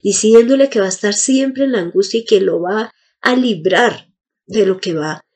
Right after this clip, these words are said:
a vivir y además lo va a glorificar. Y además,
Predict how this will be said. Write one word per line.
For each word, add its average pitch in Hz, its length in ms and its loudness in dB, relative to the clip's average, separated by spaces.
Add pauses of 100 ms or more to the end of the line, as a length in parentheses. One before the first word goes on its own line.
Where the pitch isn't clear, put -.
(160)
a 175 120 -2
vivir 202 500 0
y 214 140 4
además 170 400 -2
lo 165 120 -4
va 170 100 -4
a 160 40 -6
glorificar. 165 800 -8 (1400)
Y 277 180 4
además, 294 720 2